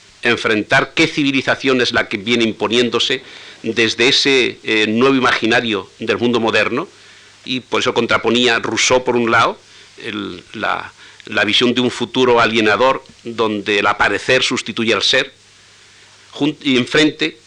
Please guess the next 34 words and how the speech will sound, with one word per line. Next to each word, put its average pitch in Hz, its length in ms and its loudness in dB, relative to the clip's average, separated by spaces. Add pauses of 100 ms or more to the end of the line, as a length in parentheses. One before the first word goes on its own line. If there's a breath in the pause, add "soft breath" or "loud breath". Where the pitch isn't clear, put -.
(160)
los 113 320 0
ideales 117 480 2
de 120 80 2
la 110 60 2
Ilustración, 123 640 0 (300)
los 104 160 -6
ideales 107 280 -2
de 110 60 -6
la 107 80 2
igualdad, 104 480 2 (640 loud breath)
etcétera, 117 500 0 (520 loud breath)
que 110 400 0
realmente 131 960 2 (180)
han 131 140 2
permanecido 135 720 -2 (440 loud breath)
como, 101 440 -4 (260 loud breath)
eh, 87 300 -4
dos 123 200 0
movimientos 120 640 2
que 120 100 -2
todavía 113 600 -2
entre 104 220 -4
nosotros 107 400 -4
tienen 107 240 -2
vigencia, 113 520 -4 (600 loud breath)
tanto 135 500 0
la 117 180 0
depredación 113 600 0
de 123 60 0
la 117 100 2
naturaleza, 107 640 0
la 104 100 0
explotación 110 640 -4
masiva 107 540 -2